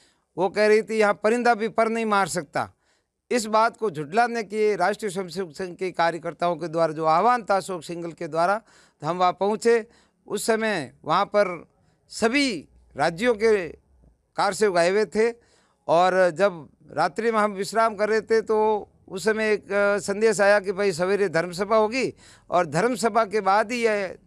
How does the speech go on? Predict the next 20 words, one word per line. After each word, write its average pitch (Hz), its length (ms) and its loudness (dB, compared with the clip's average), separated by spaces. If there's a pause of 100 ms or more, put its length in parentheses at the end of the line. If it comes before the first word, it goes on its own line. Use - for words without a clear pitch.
निर्णय 220 240 0
किया 208 200 2
जाएगा 202 300 0
कि, 214 160 -8
कि - 120 -16
कार 180 260 0
सेवा 175 260 -4
के 160 120 -8
अंदर 180 160 -6
सबसे 165 300 -6
आगे 170 240 0
कौन 180 260 0
रहेंगे, 170 400 -2 (360)
कौन 220 220 2
निर्णय 202 300 -2
करेंगे, 175 420 -4
क्षमता, 160 400 -4
नेतृत्व 214 460 -2
कौन 196 280 0
करेगा। 117 360 -10